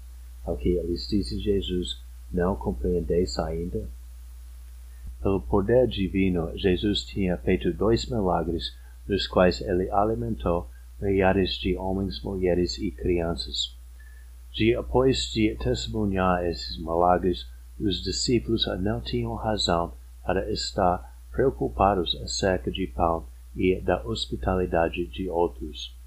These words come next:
Deus podia supri-los com todo o pão que pudessem querer. Contudo, essa admoestação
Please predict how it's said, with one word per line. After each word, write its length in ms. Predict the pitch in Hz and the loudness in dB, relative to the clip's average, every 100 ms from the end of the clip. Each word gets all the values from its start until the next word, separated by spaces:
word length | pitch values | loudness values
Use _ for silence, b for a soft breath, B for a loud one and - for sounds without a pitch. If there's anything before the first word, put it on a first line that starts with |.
| - b b b b - | -20 b b b b -2
Deus 300 | 95 107 110 | 2 2 2
podia 460 | - 110 98 98 | -2 -4 0 -2
supri-los 960 | 95 - 92 - 107 107 92 78 - - - - - | -2 -4 -6 -2 0 2 0 -2 -4 -8 -16 -20 -4
com 360 | 90 90 98 - | -2 -2 -4 -4
todo 200 | 110 107 - | -2 0 -2
o 40 | 101 - | -4 -2
pão 300 | 92 87 90 | 0 0 -4
que 340 | - 90 90 - | -2 -2 -2 -4
pudessem 580 | 92 90 85 - 95 80 | 0 4 4 2 -2 -4
querer. 500 | 90 85 82 76 71 - - - - - b b b - | -2 0 2 0 -4 -12 -18 -18 -20 -20 b b b -8
Contudo, 520 | - 110 127 123 123 127 | 0 2 4 6 4 4
essa 340 | 131 - 123 117 | 0 0 0 2
admoestação 1040 | 117 110 110 107 - 110 101 - 92 90 | 0 0 -2 -2 0 0 2 2 2 0